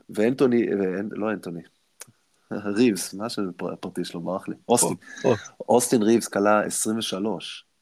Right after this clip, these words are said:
Speaker 1: ואוצ'ימורה קלע, אני חושב, שבע עשרה בשמונה מאחת עשרה מהשדה. אי אפשר להגיד, "אה, לצד אחד זה,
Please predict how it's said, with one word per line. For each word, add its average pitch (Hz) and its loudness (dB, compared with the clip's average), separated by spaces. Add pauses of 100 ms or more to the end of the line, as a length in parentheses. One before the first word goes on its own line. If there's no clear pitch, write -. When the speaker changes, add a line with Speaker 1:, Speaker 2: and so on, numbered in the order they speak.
Speaker 1:
ואוצ'ימורה 117 2
קלע, 101 0 (160)
אני 95 -10
חושב, - -8
שבע 107 -4
עשרה 117 -4 (100)
בשמונה 95 -4
מאחת 104 2
עשרה 107 -2
מהשדה. 87 -4 (380)
אי 139 4
אפשר 151 4
להגיד, 120 2
"אה, 113 0
לצד 117 -2
אחד 113 -2
זה, 110 -6